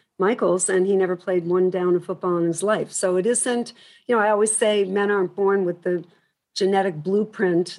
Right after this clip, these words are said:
to know or love sports, that, um, I loved it and, uh, I learned it and I had a passion for it.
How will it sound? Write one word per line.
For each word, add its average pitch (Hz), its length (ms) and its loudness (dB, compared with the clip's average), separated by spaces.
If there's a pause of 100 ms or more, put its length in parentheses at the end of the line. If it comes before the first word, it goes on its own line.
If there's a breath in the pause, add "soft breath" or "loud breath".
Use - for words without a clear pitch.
to - 140 -2
know 175 220 2
or 180 160 2
love 165 260 -2
sports, - 540 -2
that, 160 260 -2 (100)
um, 160 480 -4 (520)
I 185 100 2
loved 185 320 0
it 208 280 0
and, 170 400 -2 (200)
uh, 170 260 -4
I 180 120 0
learned 190 340 2
it 233 140 0
and 175 180 0
I 170 60 -4
had 180 140 -2
a 170 40 -2
passion 185 480 -2
for 160 260 -4
it. 170 120 -4